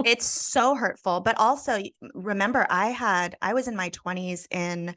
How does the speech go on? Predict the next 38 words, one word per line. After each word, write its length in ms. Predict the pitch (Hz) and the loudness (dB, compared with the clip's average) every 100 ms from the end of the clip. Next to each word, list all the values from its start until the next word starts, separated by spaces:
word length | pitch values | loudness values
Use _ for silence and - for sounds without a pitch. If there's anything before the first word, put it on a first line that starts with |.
| 196 | -2
the 80 | |
early 280 | 185 185 185 | 2 2 0
two 140 | - 175 | -4 -4
thousands. 640 | 180 220 190 156 190 - | 0 0 0 -6 -8 -12
So 580 | - - 196 190 185 - _ _ | -10 -2 0 2 -2 -6 _ _
it 120 | 214 | -6
was 120 | 214 - | -4 -2
such 260 | 190 170 | -2 -2
a 60 | 208 | -4
different 360 | 214 - 180 | -4 -4 -6
time. 480 | - - 170 180 214 - | -4 -4 -2 -2 -4 -4
And 80 | 185 | -4
I 100 | 180 | -4
do 220 | 202 208 | -4 -6
feel 240 | 226 220 | -4 -2
like 300 | 190 190 180 - | 0 0 -4 -8
your 200 | 190 233 | -4 -2
generation 640 | 240 233 190 180 175 185 | 0 0 0 -2 -4 -6
is 140 | 175 - | -6 -8
so 500 | - 185 175 175 - | -4 -2 -2 -2 -6
much 320 | 185 170 - | -6 -6 -6
more 520 | 175 165 156 160 160 - 208 | -8 -8 -6 -6 -6 -8 -2
vulnerable 800 | 190 214 262 202 151 156 151 - | 2 2 4 2 2 2 2 0
about, 380 | 190 190 185 - | -2 0 0 0
like, 260 | 190 185 | -4 -4
you 80 | 262 | -10
can't 380 | - 359 359 330 _ - | -2 0 0 -8 _ -12
treat 260 | - 339 | -4 -2
people 220 | 392 233 202 | 0 0 0
like 220 | 143 156 | 0 0
that. 300 | 156 143 143 | 0 0 0
And 160 | 202 220 | -2 0
that's 320 | 302 - - 269 | 0 -2 -6 -6
actually 320 | 277 - 302 | -4 -2 0
not 300 | 247 269 277 | 4 2 0
nice. 680 | - 202 320 190 147 - - - | -4 0 2 0 -2 -4 -2 -2
And, 140 | 202 | 0
like, 320 | 196 196 - | 0 0 -4